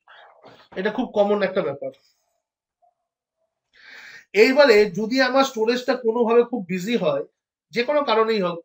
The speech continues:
কোনো ভিএম হয়তো এক্সট্রিম পরিমাণ কোনো ডেটা রিড করছে, রাইট করছে, কিছু একটা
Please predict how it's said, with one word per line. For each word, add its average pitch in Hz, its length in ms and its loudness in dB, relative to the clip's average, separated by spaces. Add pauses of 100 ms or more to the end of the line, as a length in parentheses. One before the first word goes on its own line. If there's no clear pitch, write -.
কোনো 196 140 -4 (100)
ভিএম 196 240 -4
হয়তো 190 160 -6 (640)
এক্সট্রিম 208 380 -6
পরিমাণ 196 360 -4
কোনো 190 200 -6
ডেটা 170 180 -4 (100)
রিড 175 200 -12
করছে, 175 220 -10
রাইট 160 320 -4
করছে, 160 200 -14 (260)
কিছু 175 220 -14
একটা 185 140 -10